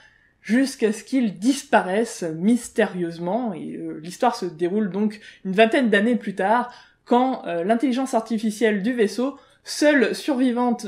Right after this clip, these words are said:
euh, du, de, de cette disparition, enquête, euh, parce qu'elle voudrait bien se venger,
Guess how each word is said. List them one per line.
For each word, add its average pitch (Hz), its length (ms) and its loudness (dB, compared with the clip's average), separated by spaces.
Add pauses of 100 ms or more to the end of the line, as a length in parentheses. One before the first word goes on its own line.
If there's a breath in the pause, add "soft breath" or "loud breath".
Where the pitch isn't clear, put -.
(100)
euh, 196 280 -2
du, 196 240 -2 (520)
de, 175 180 -4
de 185 120 -6
cette 208 160 -2
disparition, 202 560 -2 (380 loud breath)
enquête, 254 560 4 (180)
euh, 202 320 2
parce 202 300 -6
qu'elle 240 500 0
voudrait 190 320 -4
bien 262 160 -2
se 285 160 -4
venger, 233 560 0